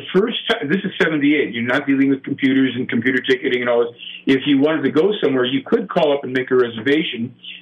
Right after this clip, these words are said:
But what they did, in order to avoid being tracked, they would, between themselves, decide when they'd go, and then they would simply go to the airport in Phoenix to fly into London on their way to Zurich.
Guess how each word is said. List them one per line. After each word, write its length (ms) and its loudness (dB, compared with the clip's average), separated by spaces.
But 320 0
what 200 0
they 220 0
did, 420 0
in 120 0
order 280 2
to 120 4
avoid 480 0
being 300 -2
tracked, 360 0
they 400 2
would, 380 -2
between 400 0
themselves, 520 0
decide 400 0
when 120 -2
they'd 260 -2
go, 300 2
and 160 -2
then 140 2
they 80 4
would 220 -4
simply 220 2
go 180 2
to 120 -2
the 140 0
airport 380 2
in 160 -4
Phoenix 280 0
to 160 0
fly 240 2
into 260 -2
London 400 0
on 120 -2
their 80 2
way 140 2
to 120 -4
Zurich. 360 0